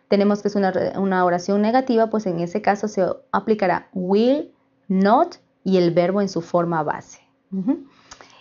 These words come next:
Y finalmente tenemos la última pregunta, "What will Mike and Robert do next summer?". "They'll learn a new language". Ahí hemos hecho una contracción, un ejemplo de contracción del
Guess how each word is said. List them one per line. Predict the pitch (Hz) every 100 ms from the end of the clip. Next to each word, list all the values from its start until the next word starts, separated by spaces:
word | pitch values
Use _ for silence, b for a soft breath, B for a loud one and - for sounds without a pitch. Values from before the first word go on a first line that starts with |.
| B
Y | 269 339
finalmente | 339 277 277 254 240 262
tenemos | 226 208 208
la | 202
última | 190 202 220 220
pregunta, | 240 233 214 - - _ -
"What | 233 349
will | 339 247 208
Mike | 180 170 170 196
and | 180
Robert | 175 175 185 175
do | 180
next | 180 160 - -
summer?". | 175 165 233 269 b b b b - 185
"They'll | 240 247 214 208 226 262 339 -
learn | 202 202 190 180 196 220
a | 208
new | 175 175
language". | 190 254 277 170 - - -
Ahí | 190 180 208
hemos | 220 226 220
hecho | 202 214
una | 214 202
contracción, | 190 175 180 180 240 269
un | 220 190
ejemplo | 175 202 208
de | 185
contracción | 185 185 185 - 226 240 247 202
del | 185 180 180 -